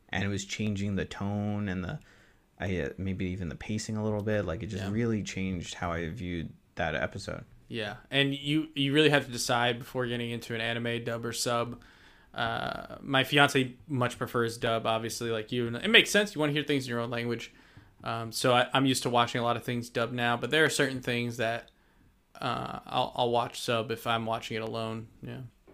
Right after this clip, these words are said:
Speaker 2: I'm glad. I remember when you were talking, like, "Dude, no, you have to get to episode six," and, uh,
Speaker 1: Yeah, and things got crazy. Um, I think it was,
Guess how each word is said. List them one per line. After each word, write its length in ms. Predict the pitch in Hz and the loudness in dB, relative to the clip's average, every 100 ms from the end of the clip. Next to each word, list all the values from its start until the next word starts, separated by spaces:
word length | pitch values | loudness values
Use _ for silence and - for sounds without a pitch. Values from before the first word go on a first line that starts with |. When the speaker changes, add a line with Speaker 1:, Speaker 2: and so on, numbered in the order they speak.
| - | 8
Speaker 2:
I'm 240 | 139 143 | 10 10
glad. 220 | 135 135 | 10 10
I 40 | 135 | 12
remember 320 | 156 160 147 | 10 10 8
when 120 | 143 | 8
you 80 | 135 | 6
were 60 | 123 | 4
talking, 180 | 135 127 | 2 2
like, 140 | 113 | 0
"Dude, 140 | 135 127 | 0 2
no, 60 | |
you 160 | 117 107 | 0 0
have 240 | - 147 | 8 8
to 60 | 147 | 8
get 120 | 143 | 2
to 120 | 143 | 4
episode 380 | 127 - 127 117 | -2 0 -2 -2
six," 640 | - 123 113 - - - - | 0 2 2 0 -8 -10 -8
and, 640 | 123 117 135 110 117 120 117 - | -6 -4 -4 -4 -4 -6 -10 -8
uh, 260 | 127 - | -6 0
Speaker 1:
Yeah, 240 | 113 101 104 - | 2 2 2 -6
and 160 | 95 95 | -2 2
things 260 | 110 110 117 | 2 2 4
got 260 | 104 101 | 2 2
crazy. 540 | - 107 113 98 87 85 | 0 2 2 0 -2 0
Um, 680 | 92 101 95 92 90 92 - _ _ - | 2 2 -2 -4 -6 -10 -14 _ _ -2
I 80 | 104 | 2
think 180 | 135 | 4
it 40 | 139 | 4
was, 180 | 120 | 2